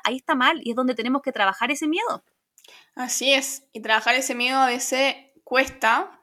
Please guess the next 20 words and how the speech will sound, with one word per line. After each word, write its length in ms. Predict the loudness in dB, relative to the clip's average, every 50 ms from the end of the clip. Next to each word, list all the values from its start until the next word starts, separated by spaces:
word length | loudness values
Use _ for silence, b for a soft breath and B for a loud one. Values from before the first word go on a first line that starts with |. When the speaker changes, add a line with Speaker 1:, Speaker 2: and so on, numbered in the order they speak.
| _ -6
Speaker 2:
Yo 180 | -4 -4 0
también 560 | 2 2 2 2 -2 -2 -6 -8 -8 -10 -8 -8
en 220 | -8 -10 -10 -12
su 160 | -10 -8 -6
minuto 320 | -6 -4 -4 -2 -4 -4 -2
tuve 160 | 0 -2 -2
mucho 320 | -2 -4 -6 -6 -6 -4
miedo. 420 | -4 -2 0 0 0 0 0 -2 -6 -12 -16 _ _
Por 100 | -8 -6
ejemplo, 380 | -6 -6 -8 -10 -8 0 2 6
ahora 240 | 6 6 6 4 2
que 320 | 2 0 0 0 -2 -8 -12 _ _ _
recién 280 | -4 -4 -2 0 2 4
ahora 160 | 4 4 4
soy 140 | 2 -2 -4
ingeniera 220 | -4 -2 -2 -2
comercial, 360 | -2 -2 -6 -4 0 0 0
me 60 | 0 -2
titulé 400 | -4 -6 -6 -8 -6 -4 -2 -2
ayer, 320 | 0 0 0 0 0 B